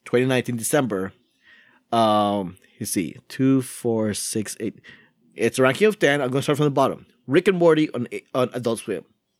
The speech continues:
Okay, Rick and Morty actually is a huge <laughs> deal. So it should have been on the previous list, but, but, uh, it's really popular amongst, amongst the geeky people and whatnot. But yeah,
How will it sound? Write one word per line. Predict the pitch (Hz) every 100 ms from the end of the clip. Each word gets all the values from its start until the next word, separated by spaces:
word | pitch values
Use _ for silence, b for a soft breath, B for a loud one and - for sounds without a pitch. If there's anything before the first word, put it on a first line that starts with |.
| -
Okay, | 101 107
Rick | 123 175
and | 180
Morty | 185 170
actually | 139 - 127
is | 127
a | 113
huge | 127 117
<laughs> | -
deal. | 123 170 143 B B B B B
So | - 143 123 120 113 104 _ _ -
it | 127
should | 226
have | 214
been | 175
on | 156
the | 127
previous | - 147 127 -
list, | 95 85 -
but, | 110 98 _ -
but, | 113 104 -
uh, | 110 98 98 87 _ _ _ _ _ _ _ - -
it's | 123
really | 180 220
popular | 208 208 113
amongst, | 117 131 110
amongst | 101 135 135 113
the | 120
geeky | 127 123
people | 123 123 101
and |
whatnot. | 92 95 82 110
But | 107
yeah, | 101